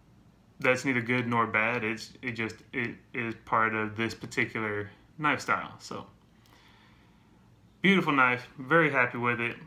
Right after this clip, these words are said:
Thank you to Andre. Hope, you know, if you're watching, thank you. Hope I didn't s-, mess up on your name too badly. But, uh, a great knife, and I can't wait to carry this thing today. So, thanks for watching, everybody.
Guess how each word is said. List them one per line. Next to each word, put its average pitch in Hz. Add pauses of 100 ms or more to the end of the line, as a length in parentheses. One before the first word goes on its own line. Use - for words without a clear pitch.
(280)
Thank 160
you 147
to 135
Andre. 131
Hope, 127 (220)
you 135
know, 113
if 107
you're 110
watching, 120
thank 110
you. 117 (680)
Hope 123
I 123
didn't 117
s-, - (680)
mess 120
up 117
on 123
your 120
name 117
too 120
badly. 110 (1300)
But, 113
uh, 107 (240)
a 139
great 123
knife, 120
and 123
I 113
can't 117
wait 110
to 113
carry 110
this 107
thing 110
today. 104 (220)
So, 107 (640)
thanks 175
for 165
watching, 165
everybody. 143